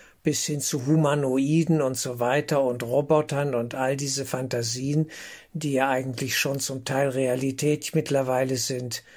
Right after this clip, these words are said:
Die Sache ist immer weiter fortgeschritten, als man denkt. Aber will ich in einer solchen Welt leben? Muss ich das? Muss ich hier bleiben?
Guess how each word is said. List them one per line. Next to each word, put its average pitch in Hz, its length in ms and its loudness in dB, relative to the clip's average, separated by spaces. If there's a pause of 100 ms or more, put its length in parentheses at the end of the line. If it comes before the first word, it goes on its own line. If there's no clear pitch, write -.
(440)
Die 135 120 -4
Sache 127 340 -2
ist 135 260 0
immer 135 300 0
weiter 120 320 0
fortgeschritten, 113 840 -6
als 98 300 -6
man 113 180 -6
denkt. - 420 -10 (460)
Aber 139 380 2
will 156 240 8
ich 185 320 4
in 151 120 2
einer 139 320 2
solchen 143 600 0
Welt 120 340 0
leben? 131 600 0 (500)
Muss 180 380 4
ich - 240 -2
das? - 520 -4 (580)
Muss 185 340 4
ich 175 160 2
hier 147 220 4
bleiben? 139 640 0